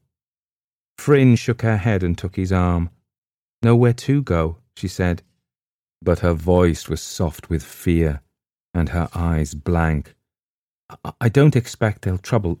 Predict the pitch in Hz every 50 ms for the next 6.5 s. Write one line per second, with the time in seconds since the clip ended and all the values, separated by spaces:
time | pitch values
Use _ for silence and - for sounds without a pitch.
0 | _ _ - 117 104 80 87 - - - - - - _ _ _ _ _ _ _
1 | _ _ _ _ _ _ _ _ _ _ _ _ _ _ _ - - - 143 143
2 | 127 - - - 95 90 78 - 107 104 101 98 92 87 82 80 80 - 98 101
3 | 98 95 92 90 85 - 80 - - 107 95 - - _ - - 104 90 - -
4 | - _ - - 98 95 92 - 92 87 85 78 78 87 85 92 95 92 87 87
5 | 87 85 80 87 82 82 82 85 85 - 85 80 - - 95 92 67 60 85 85
6 | 82 78 - - 85 82 76 - -